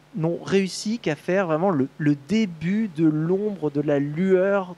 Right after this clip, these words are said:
de la bande-annonce du commencement d'une transition. Et donc moi, je me pose la question, je me dis, bon, si vraiment la priorité, c'est de réduire l'empreinte écologique, on a un choix, on se dit,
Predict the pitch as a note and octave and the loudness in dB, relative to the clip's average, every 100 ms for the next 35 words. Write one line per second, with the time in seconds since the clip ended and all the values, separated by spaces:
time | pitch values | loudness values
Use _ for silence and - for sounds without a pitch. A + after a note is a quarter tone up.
0 | D3 C#3 B2+ C3+ F3+ G#3 F#3 F3 F#3 G3 | -2 0 0 -2 0 2 2 0 -2 -4
1 | D#3 C#3+ - G3+ F#3 E3+ - E3+ E3+ F#3+ | -6 -10 -2 2 2 0 -6 -4 -4 -4
2 | - - - - - F#3 F#3 - G3+ E3 | -12 -20 -20 -10 0 2 2 0 -2 0
3 | D#3+ - A3 C#4+ - _ - - - - | -6 -2 -4 -4 -14 _ -20 -20 -20 -20
4 | _ _ - A3+ C4 G#3+ C4 - _ _ | _ _ -2 0 0 0 -2 -2 _ _
5 | - F3+ G#3 C#4+ G#3+ E3 E3+ - B3 B3+ | -8 -2 0 0 -2 -2 -4 -4 -4 -4
6 | - - - E3+ F3 F#3+ F#3+ - _ _ | -8 -20 -10 -6 -2 -2 -4 -8 _ _
7 | _ _ - - C4+ A3 G#3+ G#3+ A#3 G#3 | _ _ -14 -8 -6 0 0 2 0 -2
8 | - _ _ _ _ _ _ - D#3 D#3 | -14 _ _ _ _ _ _ -2 -2 -2
9 | G3+ F3+ F3 - G3+ G#3+ D#3 C3+ C3 D3+ | -2 0 0 -2 -6 -6 -4 -2 -2 0
10 | G#3+ E3 F#3 F#3+ D#3 C#3 D#3 D3 C3+ B2 | -2 -2 -4 -4 -2 -4 -6 -8 -6 -6
11 | A#2 A#2+ - - - _ _ _ _ _ | -6 -10 -20 -20 -20 _ _ _ _ _
12 | - B2+ A#2 B2 - G#3+ C#4+ - C3+ C#3 | -10 -4 -4 -4 -4 -2 -2 -4 -6 -6